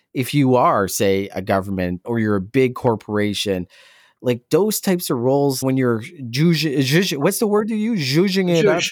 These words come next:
Speaker 1: too much?
Speaker 2: <laughs>
Speaker 1: It's like you're not giving a clear reality of what the job
Speaker 2: Mm-hmm.
Speaker 1: actually is, and you're potentially turning off the right candidate because think
Speaker 2: Yeah.
Speaker 1: about it. Like, there's no way that I wanna go work for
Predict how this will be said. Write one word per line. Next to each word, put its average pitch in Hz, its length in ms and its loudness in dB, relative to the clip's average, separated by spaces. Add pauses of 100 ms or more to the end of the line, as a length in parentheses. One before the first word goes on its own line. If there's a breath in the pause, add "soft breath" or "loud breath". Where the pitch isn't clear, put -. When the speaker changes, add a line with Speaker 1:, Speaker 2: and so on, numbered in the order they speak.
Speaker 1:
too 160 140 -4
much? 165 520 -2
Speaker 2:
<laughs> - 40 -20 (880 soft breath)
Speaker 1:
It's 190 220 0
like 202 160 2
you're 233 120 2
not 226 400 0
giving 175 480 2 (100)
a 143 80 2
clear 170 420 0
reality 127 720 2
of 104 140 -2
what 127 260 -2
the 107 80 -2
job 110 340 2 (140)
Speaker 2:
Mm-hmm. 165 60 0
Speaker 1:
actually 107 680 0
is, 101 500 2
and 110 220 0
you're 117 140 0
potentially 135 600 -2
turning 113 380 0
off 104 180 2 (100)
the 117 120 -4
right 120 320 2
candidate 113 520 0
because 107 520 -2 (640 loud breath)
think 233 160 2
Speaker 2:
Yeah. 233 80 4
Speaker 1:
about 113 200 4
it. 107 160 2
Like, 131 120 0
there's 165 220 2
no 170 240 4
way 170 260 4
that 127 180 2
I 139 180 4
wanna 131 280 0
go 120 160 0
work 120 340 0
for 107 840 0